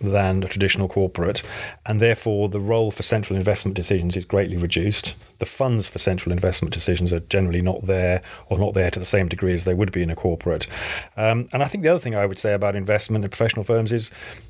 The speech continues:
there are not that many examples of professional firms who've invested very successfully. There are some, and it can be done well, but I think the idea that professional services managers and leaders are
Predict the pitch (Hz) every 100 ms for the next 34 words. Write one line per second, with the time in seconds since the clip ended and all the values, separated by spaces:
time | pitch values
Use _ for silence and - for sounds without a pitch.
0 | - 113 135 131 160 - 156 156 139 135
1 | 123 120 123 123 120 117 - 123 120 123
2 | 123 117 110 127 120 110 120 - 110 113
3 | 117 110 - 127 123 - 90 110 - -
4 | - - - - 110 113 123 - 123 175
5 | 185 - - _ 113 110 - 131 113 101
6 | 101 95 92 92 95 - - - - -
7 | 104 98 - 107 107 - 123 110 101 -
8 | - 147 113 117 110 98 110 104 101 98
9 | - - 101 107 - 98 95 98 90 98
10 | 101 101 92 95 92 92 95 95 95 92
11 | - 98 92 92 90